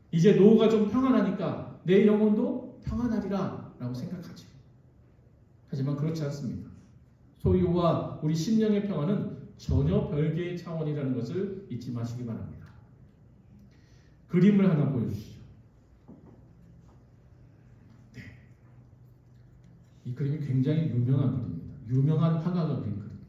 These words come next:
누구 그림이겠습니까? 네. 렘브란트라고 하는 화가의 그림입니다.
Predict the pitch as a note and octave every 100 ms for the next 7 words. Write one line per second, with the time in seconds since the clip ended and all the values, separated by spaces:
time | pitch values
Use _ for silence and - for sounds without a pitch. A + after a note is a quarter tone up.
0 | - - _ A#2+ B2 D3+ D3 B2+ A2 G2
1 | - F2 - - - - _ - _ _
2 | - - - - - - - - - -
3 | - - - - - - - - - -
4 | - - - A#2+ D3+ F3+ D3+ C3+ - C3
5 | G2 - - A#2+ A2 A2 A2+ A2+ D3+ C#3+
6 | B2 A2 A2+ G#2 F2 - -